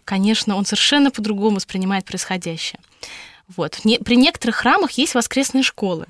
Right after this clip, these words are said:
В них очень часто занимаются с детьми церковным пением. Пусть это будут какие-то небольшие песнопения, ну, достаточно даже "Отче наш" на первых порах. Вот. Ребенок будет преисполнен, э, радости и даже какой-то степени гордости, что он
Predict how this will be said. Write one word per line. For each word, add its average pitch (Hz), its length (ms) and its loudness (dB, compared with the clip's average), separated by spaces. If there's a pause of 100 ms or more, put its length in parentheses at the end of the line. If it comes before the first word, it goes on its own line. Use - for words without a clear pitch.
(400)
В 190 80 0
них 240 320 4
очень 214 260 2
часто 247 380 2
занимаются 208 540 0
с 196 40 -4
детьми 202 260 0
церковным 233 520 2
пением. 190 420 0 (220)
Пусть 339 200 -2
это 311 160 0
будут 254 220 2
какие-то 262 320 0
небольшие 254 540 4
песнопения, 196 680 0
ну, 262 100 -2 (120)
достаточно 294 580 0
даже 233 220 4
"Отче 254 320 2
наш" 196 360 2 (200)
на 208 140 0
первых 196 360 0
порах. 185 400 -2 (500)
Вот. 196 240 -2
Ребенок 254 400 2
будет 233 440 2 (260)
преисполнен, 233 760 4 (240)
э, 190 360 0
радости 247 540 2
и 190 40 0
даже 190 240 0
какой-то 190 400 -4
степени 180 360 -4
гордости, 202 560 0
что - 280 -4
он 262 320 2